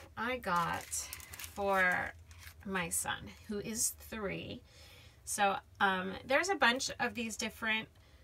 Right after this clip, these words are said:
sets. They, these are, these, and they do feel really thick. These are, um, some zoo animal stickers. They also had, like, dinosaurs and,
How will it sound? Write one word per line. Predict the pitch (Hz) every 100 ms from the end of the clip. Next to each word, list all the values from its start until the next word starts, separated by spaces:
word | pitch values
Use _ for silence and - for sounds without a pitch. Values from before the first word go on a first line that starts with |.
| -
sets. | - - - 214 170 - - -
They, | 226 220 226 - - -
these | 247 247 240
are, | - 214 208 196 202 196 - - - - -
these, | 247 -
and | 220 208
they | 202
do | 285 269
feel | 202 175
really | 175 196 214 190
thick. | 170 - - - -
These | 190 185 190
are, | - 175 170 -
um, | 175 123 -
some | - 185 170 156 185 - - - - 214
zoo | 202 226 285
animal | - 226 214 196 180
stickers. | - 180 175 170 185 202
They | 226
also | 233 247 254
had, | 220 202 190
like, | 156 - -
dinosaurs | 285 285 277 - 254 240 240 233 240
and, | 202 175 175 175 180